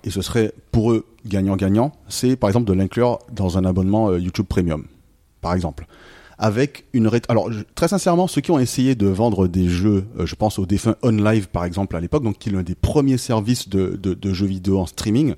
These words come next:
euh, eux ils vendaient des jeux sur un catalogue qui était dédié. Et c'était un catalogue qui, qui était dédié à OnLive uniquement, c'est-à-dire que ceux qui ont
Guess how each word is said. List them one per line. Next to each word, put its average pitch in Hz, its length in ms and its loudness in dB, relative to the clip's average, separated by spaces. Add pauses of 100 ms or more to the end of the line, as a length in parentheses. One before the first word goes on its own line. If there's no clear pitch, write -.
(600)
euh, 92 320 2 (400)
eux 170 80 4
ils 139 100 2
vendaient 127 340 2
des 131 120 2
jeux 147 80 2
sur - 160 0
un 98 40 0
catalogue 117 300 0
qui 120 100 -2
était 104 200 0
dédié. 98 420 0 (600)
Et 147 180 2 (160)
c'était 131 260 -2
un 135 60 2
catalogue 139 320 0
qui, 120 320 0 (220)
qui 123 80 0
était 113 160 0
dédié 113 320 2
à - 140 -6
OnLive 127 360 2
uniquement, 123 320 2
c'est-à-dire 110 340 -2
que 95 120 -8
ceux - 160 -4
qui - 120 -6
ont 92 120 -2